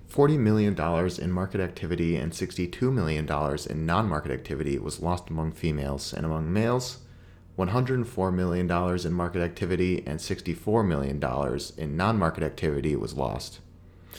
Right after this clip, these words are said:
In total for twenty nineteen, approximately a hundred forty-four million dollars in market activity and one hundred twenty-six million dollars in non-market activity was lost in Maine due to drug-related morbidity.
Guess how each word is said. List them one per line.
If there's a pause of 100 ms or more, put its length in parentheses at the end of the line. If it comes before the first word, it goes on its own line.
(260)
In
total
for
twenty
nineteen,
approximately
a
hundred
forty-four
million
dollars
in
market
activity (300)
and
one
hundred
twenty-six
million
dollars
in
non-market
activity (320)
was
lost
in
Maine (100)
due
to (100)
drug-related
morbidity.